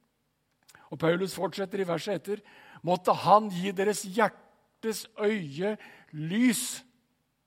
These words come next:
så dere forstår tre ting. Håpet han har kalt dere til, hvor rik og herlig arven er for de hellige, og hvor veldig hans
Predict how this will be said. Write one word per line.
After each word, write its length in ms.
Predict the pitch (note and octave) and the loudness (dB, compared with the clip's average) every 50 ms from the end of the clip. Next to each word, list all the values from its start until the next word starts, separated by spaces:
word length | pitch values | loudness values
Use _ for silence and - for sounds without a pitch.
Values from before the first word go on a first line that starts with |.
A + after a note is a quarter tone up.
| _ _ _ _ _ _ _ _ _ _ _ _ _ _ _ _ _ _ _ _ _ _ - | _ _ _ _ _ _ _ _ _ _ _ _ _ _ _ _ _ _ _ _ _ _ -8
så 140 | - G3+ G3+ | -4 -2 0
dere 160 | F#3+ G#3+ G#3+ | 0 0 0
forstår 800 | - B3+ C4 - - - - _ - A#3+ B3 C#4+ C#4+ C4+ A#3 F3+ C3+ G#2+ G#2+ - - _ _ _ _ _ _ _ _ _ _ _ _ _ - - | 0 0 0 -2 -2 -6 -10 _ -4 -2 0 4 4 4 4 4 2 -4 -10 -14 -20 _ _ _ _ _ _ _ _ _ _ _ _ _ -6 0
tre 160 | F3+ A3 A3 A3 | 2 2 2 2
ting. 220 | A3 G#3 G3 D#3 - - - | 2 0 0 -2 -6 -4 2
Håpet 460 | G3 A#3+ C4+ C#4 C4+ - - D4 G#3 | 6 6 6 6 6 4 -2 0 0
han 140 | A3+ A#3+ C4+ | 0 0 -2
har 80 | C4 - | -2 -2
kalt 300 | - A#3+ G#3+ G#3 - - | 0 0 0 -2 -2 -4
dere 200 | G#3+ A3 G#3+ F3+ | -2 -2 -2 -2
til, 240 | G3+ F#3 D#3+ A#2 - - - - - - - - | -2 -4 -4 -4 -6 -10 -20 -20 -20 -20 -6 2
hvor 200 | G3+ A#3 A#3+ G#3+ | 6 6 6 6
rik 320 | G#3 G#3+ A3+ A3+ A3 - B3+ | 6 2 0 0 0 -2 0
og 100 | A3+ G#3+ | 2 2
herlig 300 | A3+ A3+ G#3 A3+ B3+ - - | 2 0 0 -2 -4 -4 0
arven 480 | - A#3 C4 C4 C4 A#3+ A#3 A#3+ A3 | 2 4 4 4 4 0 -4 -4 -2
er 220 | A3 A3 A3 G3+ D#3+ - _ - - - - - | 0 0 0 -2 -4 -8 _ -20 -20 -20 -10 -4
for 160 | - G#3 A3 | -2 0 2
de 80 | A#3 | 4
hellige, 380 | A3 G#3+ G3 E3+ F3 G3 G3 E3+ - - - - - - | 4 4 2 2 0 -2 -2 -4 -6 -12 -20 -20 -14 -10
og 140 | D#3 C#3+ | -8 -4
hvor 160 | E3+ F#3+ F3 D3 | -4 -4 -2 -2
veldig 440 | F3+ G3+ F#3 D#3 C#3+ D3 F#3 C#3 | -2 0 0 -2 -2 -4 -4 -4
hans 300 | A#2+ E3 F#3 F3 - - | -4 -4 -6 -8 -10 -16